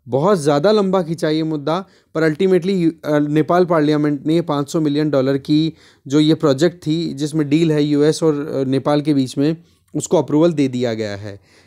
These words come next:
इसमें देखो, चार सौ किलो वोल्ट, किलो वोल्ट की पावर सबस्टेशन क्रिएट करनी है, ट्रांसमिशन लाइन ये बनानी है। तो ऐसे में यूएसए का भी कॉन्ट्रीब्यूशन अब नेपाल के इंफ्रास्ट्रक्चरल डेवलपमेंट में आ जाएगा। तो ऐसे में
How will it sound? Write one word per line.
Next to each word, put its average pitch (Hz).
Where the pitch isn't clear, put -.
इसमें 180
देखो, 190
चार 180
सौ 226
किलो 196
वोल्ट, 170
किलो 196
वोल्ट 170
की 190
पावर 160
सबस्टेशन 180
क्रिएट 175
करनी 175
है, 180
ट्रांसमिशन 156
लाइन 151
ये 156
बनानी 117
है। 110
तो 143
ऐसे 156
में 208
यूएसए 180
का 214
भी 220
कॉन्ट्रीब्यूशन 180
अब 170
नेपाल 151
के 170
इंफ्रास्ट्रक्चरल 165
डेवलपमेंट 131
में 165
आ 131
जाएगा। 107
तो -
ऐसे 143
में 208